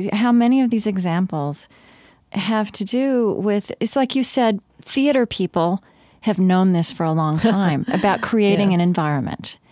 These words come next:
Speaker 1: And it's
Speaker 2: Right.
Speaker 1: also true of religious spaces. And it's everything from gardens to prayer wheels to labyrinths to stained glass windows to incense
Speaker 2: Right.
Speaker 1: to music. Um,
Speaker 2: Yes.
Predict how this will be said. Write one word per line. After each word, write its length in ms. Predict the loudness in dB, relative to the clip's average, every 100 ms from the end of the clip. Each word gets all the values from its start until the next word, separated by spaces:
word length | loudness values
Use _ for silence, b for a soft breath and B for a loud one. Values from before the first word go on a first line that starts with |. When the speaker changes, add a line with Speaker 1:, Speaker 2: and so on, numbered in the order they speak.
| B B B
Speaker 1:
And 120 | 0 0
it's 160 | 2
Speaker 2:
Right. 80 | 2
Speaker 1:
also 280 | 2 0 0
true 360 | 0 0 2
of 140 | 2 0
religious 380 | -2 -2 -4 -6
spaces. 680 | -4 -4 -4 -8 -10 -10 -4
And 100 | -2
it's 140 | 0 0
everything 500 | 0 0 -2 -4 -4
from 340 | -2 -2 -4 B B B B B -12 -4
gardens 520 | -2 0 0 -2 -2
to 100 | -6
prayer 360 | -6 -4 -2 -2
wheels 420 | -2 -4 -4 -8
to 240 | -8 -6
labyrinths 800 | -4 -6 -6 -4 -2 -4 -6 -10
to 540 | -8 -6 -2 -2 -4 -6 B B B
stained 420 | -8 -4 0 0 -2
glass 320 | -4 -4 -2
windows 640 | 0 2 2 2 0 -4
to 180 | -6 -4
incense 1040 | 0 2 2 0 2 2 0 -6 -12 -14 _ b b b
Speaker 2:
Right. 120 | -4 0
Speaker 1:
to 140 | 2
music. 680 | 2 2 0 0 -2 -4 -18 _ b b b b b
Um, 240 | -2 2 2
Speaker 2:
Yes. 440 | 2 0 -4 -12